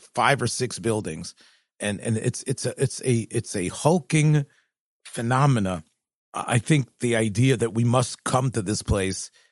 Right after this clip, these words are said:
uh, I, I, i-, is itself a mistake. Yeshivas that have five thousand bachrim, despite,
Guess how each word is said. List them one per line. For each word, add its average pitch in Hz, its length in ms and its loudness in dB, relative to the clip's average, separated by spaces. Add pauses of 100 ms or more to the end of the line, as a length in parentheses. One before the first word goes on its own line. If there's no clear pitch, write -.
(200)
uh, 95 60 -4
I, 104 300 -2
I, 120 60 -6
i-, - 60 -8 (480)
is 156 480 0
itself 190 360 0
a 147 40 -2
mistake. 92 460 -4 (280)
Yeshivas 185 520 4
that 160 120 4
have 127 240 0
five 143 320 2
thousand 123 800 0
bachrim, - 480 -2 (640)
despite, 196 520 0